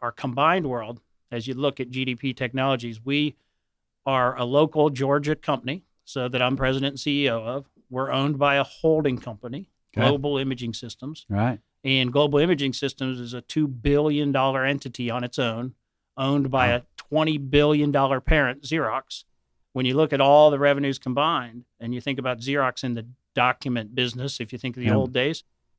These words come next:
Speaker 1: we're fifty percent, more than fifty percent of our revenues now come from managed services, and fifty percent of them come from our,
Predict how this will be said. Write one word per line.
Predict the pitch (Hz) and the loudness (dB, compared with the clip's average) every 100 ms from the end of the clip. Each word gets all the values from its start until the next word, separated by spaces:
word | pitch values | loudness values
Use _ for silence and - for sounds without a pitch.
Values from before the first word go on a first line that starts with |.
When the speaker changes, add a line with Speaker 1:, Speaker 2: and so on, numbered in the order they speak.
| - | -8
Speaker 1:
we're | 139 147 143 | 0 4 4
fifty | - - 180 - 180 156 | 0 0 0 2 -2 -2
percent, | - 139 156 156 139 123 | -2 -2 2 2 2 -2
more | 139 | -4
than | 131 127 | -2 -2
fifty | 156 147 | -4 -2
percent | 139 139 147 | -4 -2 -2
of | 135 | 0
our | 131 | 2
revenues | 120 135 143 123 113 | 2 2 2 0 -4
now | 120 117 113 - | -6 -8 -10 -6
come | 127 117 | -6 -4
from | - 120 | -4 -2
managed | 131 135 127 120 - | -2 -2 -4 -6 -10
services, | - 156 131 113 - 110 117 - _ _ _ _ | 2 2 2 -2 -12 -14 -16 -20 _ _ _ _
and | 127 123 117 | -2 -2 0
fifty | 143 - 127 | 0 0 -4
percent | 131 120 131 120 | -6 -4 -4 -4
of | |
them | 120 117 | -4 -6
come | - 135 127 | -4 -2 -2
from | 120 131 120 | -4 -4 -2
our, | 120 113 113 | -2 -2 -4